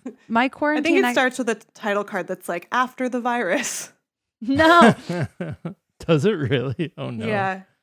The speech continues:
Speaker 1: My quarantine
Speaker 3: Oh, boy.
Speaker 1: activity is I, I think I talked about this maybe, like, a month or so ago, but I'm back on my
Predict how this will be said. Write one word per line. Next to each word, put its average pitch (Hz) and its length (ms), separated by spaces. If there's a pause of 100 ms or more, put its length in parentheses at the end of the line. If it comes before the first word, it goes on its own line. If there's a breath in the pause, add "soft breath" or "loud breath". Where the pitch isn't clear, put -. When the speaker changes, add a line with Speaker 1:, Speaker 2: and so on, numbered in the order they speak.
(260)
Speaker 1:
My 220 160
quarantine 269 480
Speaker 3:
Oh, 240 60
boy. 233 60
Speaker 1:
activity 214 540
is 190 580
I, 190 680
I 202 100
think 440 280
I 440 80
talked 240 320
about 214 180
this 208 160
maybe, 190 340
like, 180 160
a 175 60
month 175 280
or 190 100
so 170 240
ago, 165 280
but 175 140
I'm 185 220
back 185 400
on 190 320
my 180 420